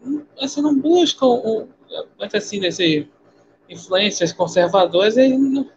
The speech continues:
di-, ditos aí conservadores, eles não buscam justamente, é, aquela coisa de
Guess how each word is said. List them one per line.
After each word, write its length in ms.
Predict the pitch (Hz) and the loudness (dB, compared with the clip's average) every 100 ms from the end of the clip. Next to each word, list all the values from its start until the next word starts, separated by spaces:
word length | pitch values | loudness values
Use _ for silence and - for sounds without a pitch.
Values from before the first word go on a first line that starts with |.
| _ | _
di-, 240 | 160 170 - 151 | -6 -6 -2 -4
ditos 260 | 185 190 180 | -2 -2 0
aí 80 | |
conservadores, 720 | 170 170 190 190 190 202 240 - _ _ _ _ _ _ _ _ | 0 -2 -2 -2 -2 -4 -10 -12 _ _ _ _ _ _ _ _
eles 320 | 262 277 294 285 | 2 6 6 6
não 240 | 294 311 254 | 4 2 0
buscam 800 | 277 285 - - 311 294 262 254 - - | 2 0 -2 -10 -10 -6 -6 -8 -14 -8
justamente, 680 | 240 247 247 233 226 - 226 | -4 2 2 4 0 0 0
é, 260 | 165 175 175 _ _ _ _ - | 2 -2 -6 _ _ _ _ -4
aquela 360 | - 190 190 185 | -2 2 2 2
coisa 220 | 190 185 | 0 -2
de 280 | 180 175 | -4 -14